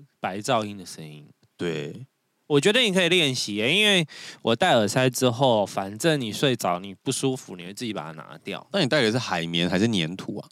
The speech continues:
Speaker 1: 海绵，我觉得粘土好难用哦，因为粘土它其实是塞在外耳嘛，就是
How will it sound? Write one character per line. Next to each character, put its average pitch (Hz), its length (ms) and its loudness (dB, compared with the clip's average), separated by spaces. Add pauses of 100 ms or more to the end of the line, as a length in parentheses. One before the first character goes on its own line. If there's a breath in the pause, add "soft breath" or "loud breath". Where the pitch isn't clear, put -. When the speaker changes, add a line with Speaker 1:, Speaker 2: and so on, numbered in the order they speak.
Speaker 1:
海 117 220 -4
绵， 110 480 -8
我 123 120 -8
觉 143 80 -2
得 185 60 0
粘 143 180 -4
土 107 180 -12
好 87 120 -12
难 80 200 -14
用 98 240 -4
哦， 50 200 -18
因 175 80 -4
为 196 100 4
粘 147 200 0
土 123 180 -2
它 123 120 0
其 127 180 -6
实 107 80 -10
是 131 140 -12
塞 120 200 -8
在 120 160 -2
外 117 240 -2
耳 73 160 -14 (100)
嘛， - 80 -18 (340)
就 123 160 -4
是 127 240 -2